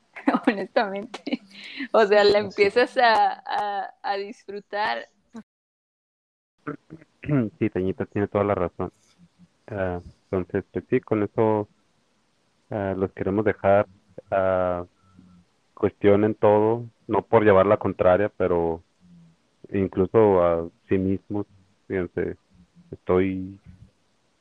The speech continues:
Speaker 3: caí en un confort, estoy a gusto, eh, de la manera en la que estoy viviendo. De hecho, nada más quiero hacer un comentario. Una vez una, ah, estaba trabajando en una empresa y teníamos nuestro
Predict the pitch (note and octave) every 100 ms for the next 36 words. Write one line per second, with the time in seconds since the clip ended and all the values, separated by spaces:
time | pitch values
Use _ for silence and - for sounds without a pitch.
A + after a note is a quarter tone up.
0 | _ G#2 F#2+ F#2+ G2 A2+ A#2 G#2+ G#2 G#2+
1 | G#2 - G#2 A#2 _ _ _ _ _ _
2 | _ _ _ - - _ - - F#2 F2+
3 | F2 - _ _ - F#2+ G2 G2+ G2 -
4 | G#2+ G#2+ G2+ - _ _ _ _ _ _
5 | _ _ G#2 F2+ E2 - - F#2+ F2+ F2+
6 | F2+ F2+ F#2+ F#2+ G2 G2 G2+ G2 _ _
7 | G2+ G#2 G#2 - - G#2+ G2 G2+ G#2 -
8 | G2+ A2+ G#2+ G#2+ G2 A2 G#2+ G#2+ G#2+ G#2+
9 | - G#2+ A2 A2 F#2+ - _ _ - G#2
10 | F#2 F2 E2+ - A2 - G2 A#2 G#2+ G2+
11 | G2+ G#2+ G#2 A2 A2 - G2+ _ _ _
12 | _ _ _ _ _ _ - F#2 F#2+ -
13 | F#2 F2+ G2 G2 - - G2 F2+ F2